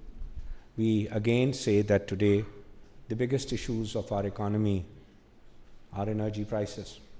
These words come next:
our interest rates, our taxation policy, which still stands, all these points still there.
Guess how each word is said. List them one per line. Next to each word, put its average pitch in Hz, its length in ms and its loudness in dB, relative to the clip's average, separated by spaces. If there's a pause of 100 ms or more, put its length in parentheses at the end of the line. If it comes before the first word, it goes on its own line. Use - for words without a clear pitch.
(840)
our 104 160 -4
interest 120 400 -4
rates, 113 400 -4 (840)
our 104 120 -4
taxation 113 540 -6
policy, 107 440 -4
which 107 180 -6
still 131 200 -4
stands, 113 480 -4
all 113 160 -4
these 113 220 -4
points 107 320 -6
still 123 240 -4
there. 101 240 2